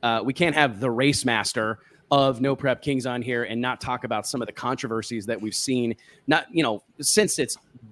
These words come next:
initial launch, but throughout the course of the last few weeks specifically. Uh, a couple of weeks ago, we had Stevie Fast Jackson and Justin Swanstrom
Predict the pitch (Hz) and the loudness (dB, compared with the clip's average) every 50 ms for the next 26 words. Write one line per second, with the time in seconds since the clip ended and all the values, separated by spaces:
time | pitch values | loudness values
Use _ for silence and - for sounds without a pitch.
0 | _ _ _ _ _ - 139 135 139 135 147 151 139 - 156 139 123 113 110 104 | _ _ _ _ _ -2 2 4 4 6 4 4 2 2 2 2 2 2 0 -4
1 | - 110 113 123 127 139 139 127 113 104 - - 135 131 127 - - - - 160 | -6 -6 -2 0 0 2 0 0 -2 -4 -6 -4 -4 -4 -4 -4 -14 -6 0 2
2 | 151 147 147 147 143 - 135 - - 143 135 131 - 127 131 123 127 127 123 113 | 4 6 6 4 2 0 -4 -4 0 -2 -2 -2 -2 -4 -2 0 0 0 0 -2
3 | - - 131 123 120 143 131 - - - 117 - - 180 - 151 - - 131 127 | -4 -4 -4 -2 0 0 -2 -4 -8 -10 -8 -4 -4 -4 -4 -4 -6 -2 -2 -2
4 | 120 - _ - - - - - 123 123 123 120 117 117 117 - - - 120 117 | -2 -4 _ -20 -20 -16 -6 -2 2 2 4 4 2 0 -2 -6 -8 -8 -6 0
5 | - 151 147 - 147 143 151 147 - - 135 147 143 143 131 127 117 - - - | 0 0 2 2 0 0 0 0 -2 0 0 2 2 2 0 -2 -4 -6 -4 -4
6 | 147 139 131 - 139 135 131 - - 135 131 127 - - 139 131 123 117 131 131 | -2 -2 -2 -2 -2 -2 -2 0 0 0 0 0 -2 -2 -2 -2 -2 0 0 -2
7 | - - 139 131 - - 131 127 131 123 - - 135 131 131 | 0 -2 -4 -4 -2 -2 0 0 0 0 0 0 0 0 0